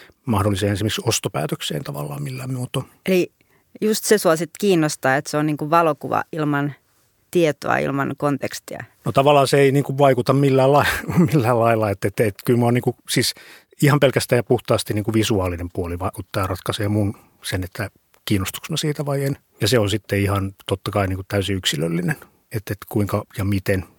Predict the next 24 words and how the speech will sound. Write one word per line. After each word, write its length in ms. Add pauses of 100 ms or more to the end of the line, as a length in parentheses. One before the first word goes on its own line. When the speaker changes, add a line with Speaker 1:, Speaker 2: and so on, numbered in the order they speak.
(160)
Speaker 1:
tai 100
mitä 220
päässä 320
tapahtuu, 420
kun 140
näkee 260
jotakin. 340 (280)
Speaker 2:
Kerro 240
jostain 500 (560)
kuva-aiheesta, 760 (440)
mikä 180
sua 200
kiinnosti. 560 (420)
Tai 140
Speaker 1:
No 260 (340)
Speaker 2:
onko 120
sulla 200
highlightsit 600
kokoelmissa? 680 (120)
<laughs> 100
Top 160 (120)
kolmonen. 560 (260)
Speaker 1:
No 260
siis 240